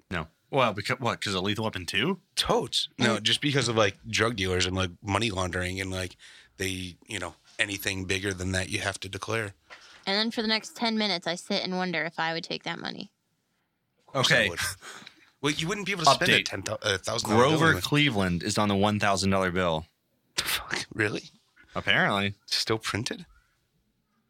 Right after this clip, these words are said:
Speaker 1: Uh, I guess. I have never seen a thousand dollar bill. But the larger point I'm trying to make is
Speaker 2: <laughs>
Speaker 1: you see Murtaugh as, like,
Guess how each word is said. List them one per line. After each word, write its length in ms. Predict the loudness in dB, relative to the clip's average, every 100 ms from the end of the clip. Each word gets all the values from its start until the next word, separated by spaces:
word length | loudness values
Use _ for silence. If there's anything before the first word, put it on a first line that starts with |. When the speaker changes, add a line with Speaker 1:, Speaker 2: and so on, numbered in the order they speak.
| -4
Speaker 1:
Uh, 880 | 0 2 2 2 2 2 0 0 -2 -4
I 320 | 0 2 0 -4
guess. 680 | 0 2 4 2 0 -4 -12 -16 _ _ -20 _
I 80 | 2
have 140 | 4 4
never 260 | 4 2
seen 280 | 0 0 0
a 40 |
thousand 320 | 2 2 2 0
dollar 180 | 0
bill. 240 | 0 -2 -2 2
But 200 | 2 2
the 220 | 0 2
larger 340 | 4 4 4 2
point 200 | 2 2
I'm 80 | 2
trying 160 | 0
to 60 | 2
make 160 | 4 4
is 260 | 4 0 -2 -4
Speaker 2:
<laughs> 240 | -4 -6 0
Speaker 1:
you 120 | 2
see 480 | 2 2 2 2 -2 -4
Murtaugh 500 | 0 2 2 2 4
as, 160 | 2 2
like, 300 | 2 0